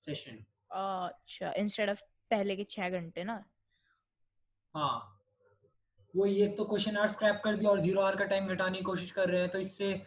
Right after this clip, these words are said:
Speaker 1: इन्होंने टाइम कम कर दिया है। और ऐसे ही जो, अ, राज्यसभा का टाइमिंग है, वो है, I think, three P M to seven P M।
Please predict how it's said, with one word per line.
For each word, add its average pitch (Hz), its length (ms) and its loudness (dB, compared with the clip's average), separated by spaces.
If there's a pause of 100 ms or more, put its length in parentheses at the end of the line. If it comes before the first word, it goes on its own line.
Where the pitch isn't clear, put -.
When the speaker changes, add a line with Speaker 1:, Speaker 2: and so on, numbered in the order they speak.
(180)
Speaker 1:
इन्होंने 190 260 -2
टाइम 190 280 2
कम 190 220 -2
कर 180 200 2
दिया 139 260 -2
है। - 340 -12
और 170 120 0
ऐसे 208 260 4
ही 233 100 6
जो, 226 280 4
अ, 165 560 0
राज्यसभा 202 600 2
का 208 80 2
टाइमिंग 196 420 0
है, 208 80 0
वो 202 160 2
है, 196 260 2
I - 20 -10
think, 247 180 -4
three - 600 -4 (140)
P 196 200 4
M 190 120 0
to 208 220 -4 (120)
seven 180 280 0
P 101 200 -4
M। 95 80 -4